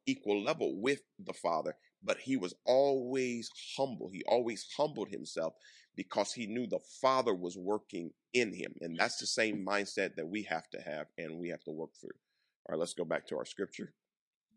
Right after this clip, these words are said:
Philippians two seven, "But made himself of no reputation and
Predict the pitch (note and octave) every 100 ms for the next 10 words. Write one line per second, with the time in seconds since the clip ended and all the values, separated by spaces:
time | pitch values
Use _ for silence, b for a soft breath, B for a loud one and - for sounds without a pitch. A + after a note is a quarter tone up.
0 | _ _ _ _ _ _ _ _ _ _
1 | _ _ _ _ G#2 G2+ A2+ B2 G#2 G2+
2 | - - - B2 - A#2+ F#2 E2 E2 F2+
3 | D#2+ F#2+ B2 D3 D3 C#3+ - G2 G#2 -
4 | G2 E2+ F#2+ G#2+ C#3+ B2+ E2+ - C#2 -
5 | C#2+ - - - _ b b b - G2